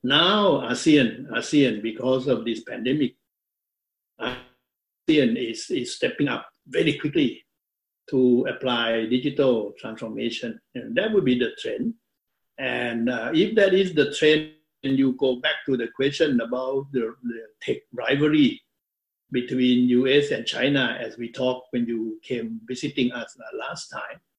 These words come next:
that I did not believe that it was a trade war, it was more a tech war. Uh, U S technology or, or Chinese technology. And when we are going to, uh,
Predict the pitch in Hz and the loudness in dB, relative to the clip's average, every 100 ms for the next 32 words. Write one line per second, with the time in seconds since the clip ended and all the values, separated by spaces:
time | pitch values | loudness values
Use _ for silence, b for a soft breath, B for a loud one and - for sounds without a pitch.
0 | _ _ _ _ _ _ _ _ _ _ | _ _ _ _ _ _ _ _ _ _
1 | 123 120 - 120 123 120 110 113 131 131 | -10 -10 -10 -10 -8 -10 -8 -2 0 0
2 | 113 120 113 - 117 - - 147 127 127 | -4 -8 -10 -10 -12 -14 -6 -2 -2 -2
3 | 120 113 120 117 113 120 120 - - - | -4 -2 -2 -4 -2 -4 -4 -10 -10 -8
4 | - 120 110 110 - _ _ _ _ _ | -6 -6 -6 -8 -16 _ _ _ _ _
5 | _ _ 120 113 113 117 120 127 127 - | _ _ -20 -18 -16 -10 -6 -4 -6 -8
6 | - 127 123 127 123 135 131 139 135 113 | -6 0 2 2 2 0 2 0 -2 -4
7 | 110 113 117 139 113 - 113 117 123 123 | -4 -6 -8 -12 -12 -10 -6 -2 -2 -2
8 | 107 - 117 120 117 123 113 _ _ _ | -8 -10 -10 -8 -6 -6 -8 _ _ _
9 | _ _ _ - 120 135 143 139 143 165 | _ _ _ -12 -2 2 4 6 6 4
10 | 165 170 170 - _ _ 170 175 165 131 | -2 -6 -8 -12 _ _ 2 4 6 4
11 | 135 127 123 127 - 113 117 | 4 6 6 4 2 -4 -8